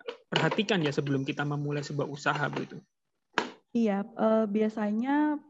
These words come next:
Speaker 2: brand tersebut sudah memiliki hak kekayaan intelektualnya begitu ya, eh, Mas Tommy. Nah,
Speaker 1: Ya.
Speaker 2: eh, ini juga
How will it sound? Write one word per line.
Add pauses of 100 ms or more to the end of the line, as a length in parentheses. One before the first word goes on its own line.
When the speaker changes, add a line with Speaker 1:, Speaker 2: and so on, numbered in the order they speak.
Speaker 2:
brand
tersebut
sudah
memiliki
hak
kekayaan
intelektualnya
begitu
ya, (240)
eh,
Mas
Tommy. (720)
Nah,
Speaker 1:
Ya.
Speaker 2:
eh,
ini
juga